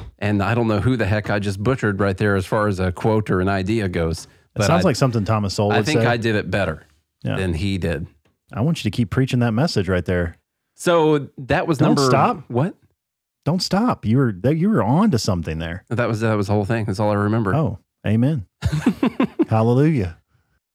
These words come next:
Speaker 1: The, uh, the next thing
Speaker 2: That
Speaker 1: you
Speaker 2: comes from the Book of Economics.
Speaker 1: Yeah.
Speaker 2: Yeah.
Speaker 1: The Book of Soul.
Speaker 2: <laughs>
Speaker 1: Letters.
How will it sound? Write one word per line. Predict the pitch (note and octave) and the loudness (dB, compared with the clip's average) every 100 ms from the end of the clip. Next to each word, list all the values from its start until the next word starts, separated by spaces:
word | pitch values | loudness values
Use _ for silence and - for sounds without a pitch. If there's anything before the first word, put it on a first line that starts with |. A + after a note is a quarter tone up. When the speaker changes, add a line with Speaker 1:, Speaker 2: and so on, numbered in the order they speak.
| _ | _
Speaker 1:
The, | B2 C3 B2 | -2 0 2
uh, | A2 G2 G2 | 2 2 0
the | G#2+ | 0
next | G#2+ B2 | 0 0
thing | - | 0
Speaker 2:
That | B2+ B2+ | 2 2
Speaker 1:
you | |
Speaker 2:
comes | C3 B2 | 2 2
from | C3 A2 | 2 2
the | |
Book | G2+ A2 | 2 0
of | G2+ | 0
Economics. | G2 F#2+ G#2+ F#2+ - - _ _ _ | 0 0 -2 -2 -8 -18 _ _ _
Speaker 1:
Yeah. | C#3 C#3+ D#2+ - _ _ _ | -4 -2 -4 -8 _ _ _
Speaker 2:
Yeah. | - | -10
Speaker 1:
The | G2+ | -4
Book | A2+ G#2 | -4 -4
of | F#2+ | -4
Soul. | - A#2 D2 - _ _ - | -2 0 -2 -6 _ _ -4
Speaker 2:
<laughs> | E2+ - G2 - G#2+ | -4 -4 -14 -12 -4
Speaker 1:
Letters. | A2+ G#2 F2+ F2 - | -2 0 -2 -4 -14